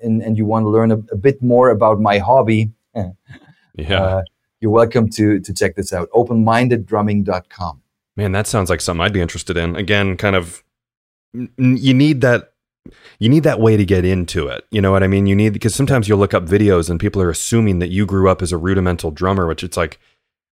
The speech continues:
Speaker 2: I can really play the drums. Like, I know what I'm doing on the drum set, but, um, that sounds perfect. So I'm gonna check that out. Um, and I, I recommend everyone else does too.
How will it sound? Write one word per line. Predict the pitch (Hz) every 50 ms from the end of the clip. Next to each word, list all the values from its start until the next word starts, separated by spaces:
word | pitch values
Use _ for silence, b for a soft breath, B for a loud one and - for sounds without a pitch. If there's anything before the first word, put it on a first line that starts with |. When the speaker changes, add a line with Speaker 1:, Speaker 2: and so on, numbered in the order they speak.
| _ _ -
Speaker 2:
I | 104 127
can | - 131 98 87 82 - - _ _ _ _ _ _
really | - 147 185 175 156 135
play | - 156 151
the | 139 117
drums. | 101 101 135 180 196 165 127 110 110
Like, | 98 104
I |
know | 110 131 147
what | 151 135
I'm | 120 110
doing | 123 127 123 113
on | 98
the | 92
drum | 82 104 101 92 90
set, | - - - 151 143 - - -
but, | 95 87 85 - - -
um, | 101 85 80 78 76 73 76
that | - 120 139 -
sounds | 104 78 73 -
perfect. | - 98 123 - - 60 -
So | - 98
I'm | 92 123
gonna | 123 92
check | - - 85 -
that | 98 95 98 82
out. | 73 78 78 - - - -
Um, | 85 80 78 78
and | 78 80
I, | 78 92 -
I | 87
recommend | 85 87 - 87 87 80 82
everyone | 80 80 80 78
else | 78 78 -
does | - 85 80 76 -
too. | - 127 123 82